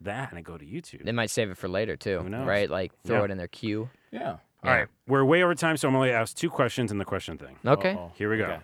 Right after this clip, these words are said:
Speaker 2: All right, pick 'em.
Speaker 1: And, uh,
Speaker 2: Do we end it, a-, answer these individually?
Speaker 1: uh, y-, together.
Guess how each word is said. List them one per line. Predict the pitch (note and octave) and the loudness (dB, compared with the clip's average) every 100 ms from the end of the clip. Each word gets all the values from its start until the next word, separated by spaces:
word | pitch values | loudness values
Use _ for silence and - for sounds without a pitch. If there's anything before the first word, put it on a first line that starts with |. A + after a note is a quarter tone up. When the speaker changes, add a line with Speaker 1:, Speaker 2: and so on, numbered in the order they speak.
| - | -10
Speaker 2:
All | G2+ | -8
right, | G#2+ | -6
pick | - C#3+ | -2 0
'em. | B2+ - _ _ _ _ - - - | 0 -4 _ _ _ _ -20 -14 -2
Speaker 1:
And, | F#2+ F#2 | -2 2
uh, | F2+ | 2
Speaker 2:
Do | F2 | 4
we | D#3+ | 4
end | D#3+ E3 | 4 2
it, | - | -2
a-, | D3+ - | -6 -4
answer | D3 D3 D3 | -4 -2 -4
these | C3 | -4
individually? | C3+ A#2+ B2+ C3+ C#3 - _ _ - | -4 -4 -4 -4 -6 -10 _ _ -16
Speaker 1:
uh, | E2 | -10
y-, | A2+ A#2+ | -8 -6
together. | - A#2 G2+ B1 | -2 0 0 -4